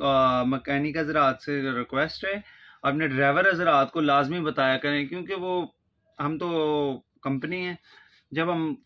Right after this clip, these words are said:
ड्राइवर को बताते हैं, ड्राइवर को अच्छी समझ नहीं लगती, जिसकी वजह से वो बेचारा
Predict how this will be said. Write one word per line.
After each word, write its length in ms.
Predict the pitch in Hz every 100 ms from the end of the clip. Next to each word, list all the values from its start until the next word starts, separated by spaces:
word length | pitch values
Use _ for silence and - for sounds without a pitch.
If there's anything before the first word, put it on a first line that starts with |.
| -
ड्राइवर 420 | - 143 151 151
को 120 | 151 156
बताते 420 | 156 196 185 175
हैं, 120 | 170
ड्राइवर 260 | 147 143 151
को 100 | 151
अच्छी 180 | -
समझ 280 | 143 143 156
नहीं 160 | 165 165
लगती, 280 | 147 - 151
जिसकी 260 | 139 - 151
वजह 240 | 151 151
से 100 | 143
वो 140 | 143 135 120
बेचारा 360 | 127 139 135